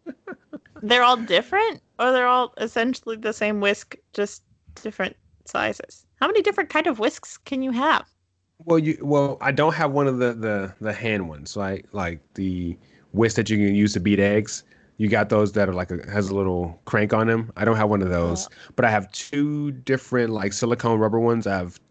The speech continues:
Speaker 1: two metal ones, and yeah, I think it's four different ones total. Yeah, but basically they're, like, two and two. They're sets. So yeah, things I don't ne-, necessarily need to have, but I have 'em anyway.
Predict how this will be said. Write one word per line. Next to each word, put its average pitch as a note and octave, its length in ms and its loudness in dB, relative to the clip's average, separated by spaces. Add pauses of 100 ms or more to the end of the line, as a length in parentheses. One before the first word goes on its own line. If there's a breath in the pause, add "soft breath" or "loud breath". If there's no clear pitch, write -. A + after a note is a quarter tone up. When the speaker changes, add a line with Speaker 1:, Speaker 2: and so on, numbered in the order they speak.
(120)
Speaker 1:
two C3+ 220 2
metal G#2+ 400 2
ones, G2 580 -2 (920 soft breath)
and G#2+ 420 -4
yeah, G2 360 -2
I F#2 40 -2
think C#3+ 140 0
it's C3+ 120 -4
four A2 280 2
different G2 520 -4
ones G#2 420 -2
total. A2 340 0
Yeah, F2+ 240 2 (100)
but F#2 160 4 (340)
basically A2+ 280 6
they're, G#2+ 80 6
like, G2 160 0
two G#2 140 -2
and F#2+ 100 -2
two. G2+ 180 0
They're F2+ 160 -2
sets. - 540 -6 (520 loud breath)
So - 120 2
yeah, G#2 160 6 (760 soft breath)
things C3 260 4
I A2 40 2
don't G2 260 -2
ne-, F#2+ 260 -4
necessarily G2+ 380 -4
need F#2 160 -6
to F#2+ 60 -8
have, F2 280 -6
but G#2+ 120 -4
I G#2 40 -4
have G#2+ 140 -2
'em G2+ 140 -6
anyway. D#2 460 -10